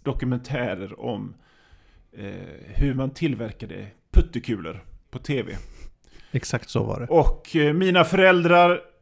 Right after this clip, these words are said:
Speaker 1: eh, var, var lite lätt frireligiösa och förstod inte riktigt vad man skulle med en färg-T V till. Så detta låg jag och, eh,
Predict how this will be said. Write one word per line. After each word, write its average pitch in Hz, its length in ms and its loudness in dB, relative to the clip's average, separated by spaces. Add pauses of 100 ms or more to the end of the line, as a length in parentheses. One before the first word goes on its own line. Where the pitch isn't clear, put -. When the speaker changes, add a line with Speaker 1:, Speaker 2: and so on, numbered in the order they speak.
(120)
Speaker 1:
eh, 151 260 2
var, 151 440 4
var 135 460 2
lite 165 260 2
lätt 190 340 -2
frireligiösa 160 1040 0
och 131 280 -10
förstod 143 420 -4
inte 139 180 -4
riktigt 131 280 -8
vad 113 100 -6
man 110 100 -4
skulle 110 220 -8
med 73 80 -10
en - 60 -10
färg-T 101 460 -10
V - 100 -16
till. - 240 -18 (960)
Så 165 140 -4
detta 185 360 2
låg 160 400 2
jag 127 360 2
och, - 460 -2
eh, 113 1200 -2